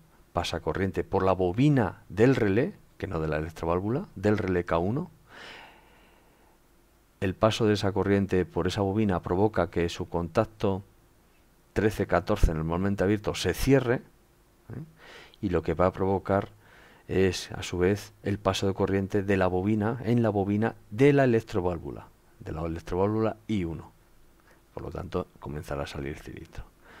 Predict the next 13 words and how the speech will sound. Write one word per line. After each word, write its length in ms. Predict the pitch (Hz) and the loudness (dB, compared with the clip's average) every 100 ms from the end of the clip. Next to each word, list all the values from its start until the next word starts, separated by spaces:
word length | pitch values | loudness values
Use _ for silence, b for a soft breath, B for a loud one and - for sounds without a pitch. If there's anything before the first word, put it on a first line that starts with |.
| B B | B B
Control 420 | 90 87 107 95 | -6 0 2 2
indirecto, 540 | 82 73 - - - - _ - 101 | 0 -6 -10 -14 -20 -20 _ -16 -12
¿eh? 80 | 127 - B B B | -12 -14 B B B
Recordar 540 | 85 - 82 95 92 92 | -8 -2 0 2 2 0
que 340 | - 80 73 - B B - | -4 -4 -4 -10 B B -6
los 180 | 87 80 | -4 -2
relés 360 | 85 104 107 | 0 0 0
se 60 | 85 | -2
enumeran 340 | 82 92 90 | -2 -2 -2
con 120 | 85 | -2
la 80 | 80 | -2
letra 320 | 80 82 85 | -2 -2 -4
K, 280 | - 117 139 | 0 2 0